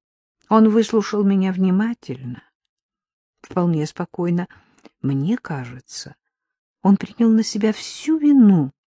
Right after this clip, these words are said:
за то, что не уделял дочери достаточно внимания. Он тут же поехал в Ричмонд и привёз несколько видов шампуней и мази для кожи. Наверное, девочке как раз и требовалось немного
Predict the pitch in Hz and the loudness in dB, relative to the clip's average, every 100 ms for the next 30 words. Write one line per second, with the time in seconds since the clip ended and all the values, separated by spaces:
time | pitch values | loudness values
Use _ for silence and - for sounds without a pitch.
0 | _ _ _ _ 135 165 165 - 214 - | _ _ _ _ -8 -6 -4 -4 -4 -4
1 | - 185 175 180 175 170 160 156 160 - | -2 0 0 -2 -2 -2 -2 -4 -6 -6
2 | 165 156 156 - 147 - - - 151 135 | -8 -6 -8 -10 -14 -14 -18 -12 -10 -8
3 | 131 135 131 127 - _ _ _ _ _ | -8 -8 -10 -14 -18 _ _ _ _ _
4 | _ _ _ _ - 208 226 - - 311 | _ _ _ _ 4 6 6 4 2 4
5 | 202 202 - 170 160 - 165 175 208 220 | 4 0 0 -2 -2 -2 -2 0 2 2
6 | 220 - - 214 208 - - _ _ _ | 0 -6 -4 -2 -2 -4 -20 _ _ _
7 | - 214 208 220 233 226 240 - 220 - | -4 -2 2 2 4 4 4 4 -2 0
8 | 190 196 180 - 190 190 180 196 220 208 | 0 0 -2 -2 0 0 0 2 4 4
9 | 180 180 180 160 170 160 160 - 147 147 | 2 0 0 0 -2 -2 -4 -4 -6 -6
10 | 147 196 - _ _ _ _ _ - 143 | -6 -10 -12 _ _ _ _ _ -8 -4
11 | 180 233 254 175 175 175 - - 156 _ | -4 0 0 2 0 -2 -8 -10 -10 _
12 | _ _ _ - 160 190 220 185 180 185 | _ _ _ -10 -6 -4 -2 -2 2 2
13 | 190 175 170 165 180 180 175 180 208 196 | 0 -2 -4 -2 0 2 4 2 2 0
14 | 185 | -4